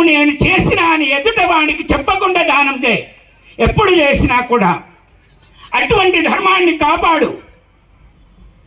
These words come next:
మనమందరం కూడా హిందుత్వము, హిందువులము అని చెప్పుకుంటున్నామే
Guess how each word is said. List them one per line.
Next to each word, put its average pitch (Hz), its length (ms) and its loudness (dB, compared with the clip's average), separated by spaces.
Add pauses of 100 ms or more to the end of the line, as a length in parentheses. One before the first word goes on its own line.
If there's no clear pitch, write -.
(460)
మనమందరం 220 560 2
కూడా 226 200 2
హిందుత్వము, 220 800 2
హిందువులము 220 680 4
అని 190 160 4
చెప్పుకుంటున్నామే 208 1000 0